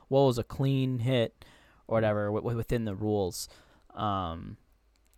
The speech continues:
so I, I think it'd be a good rule, and I think ten minutes, yep, you know, you can still come back in the game, but you're gonna sit down for ten minutes. Would it be like a ten and a two, kind of like how it was in youth hockey for a while?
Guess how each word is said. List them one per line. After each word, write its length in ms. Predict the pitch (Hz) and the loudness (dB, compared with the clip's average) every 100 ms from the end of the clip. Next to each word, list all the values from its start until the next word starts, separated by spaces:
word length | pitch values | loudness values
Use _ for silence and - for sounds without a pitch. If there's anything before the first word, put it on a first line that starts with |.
| - | 4
so 120 | 143 | 12
I, 160 | 160 160 | 12 12
I 40 | |
think 100 | 160 160 | 6 6
it'd 80 | |
be 60 | 151 | 4
a 20 | |
good 240 | 135 135 123 | 6 4 6
rule, 200 | 143 110 | 4 4
and 80 | 104 | 2
I 60 | |
think 240 | - 117 - | 2 -2 0
ten 220 | 120 113 | 0 2
minutes, 340 | 110 113 - | 2 0 -2
yep, 200 | 113 117 - | -2 -2 -2
you 100 | 117 | -4
know, 60 | |
you 80 | 113 | -2
can 140 | 127 | -4
still 160 | - 127 | 2 2
come 180 | 127 120 | 2 0
back 240 | 117 113 | 2 2
in 60 | 113 | -2
the 60 | 107 | -4
game, 380 | 110 113 139 | -2 0 0
but 140 | 117 95 | -2 -4
you're 120 | 107 | -4
gonna 120 | 110 | -6
sit 200 | - 107 | -6 -6
down 240 | 101 107 110 | -6 -6 -6
for 120 | 107 | -10
ten 220 | - 104 | -10 -8
minutes. 240 | 101 107 - | -8 -6 0
Would 120 | 131 | 2
it 60 | |
be 100 | 135 | 4
like 120 | 117 107 | 2 2
a 60 | |
ten 200 | - 120 | -4 -4
and 100 | 110 | -4
a 40 | 101 | -6
two, 260 | - 113 | -6 -6
kind 180 | 117 107 | -4 -6
of 60 | 104 | -6
like 140 | 104 | -6
how 100 | 110 | -4
it 40 | 90 | -4
was 160 | 98 | -4
in 60 | 98 | -6
youth 140 | 101 | -8
hockey 300 | 107 104 - | -6 -6 -8
for 160 | 113 117 | -8 -4
a 80 | 113 | -4
while? 300 | 117 123 | -4 -6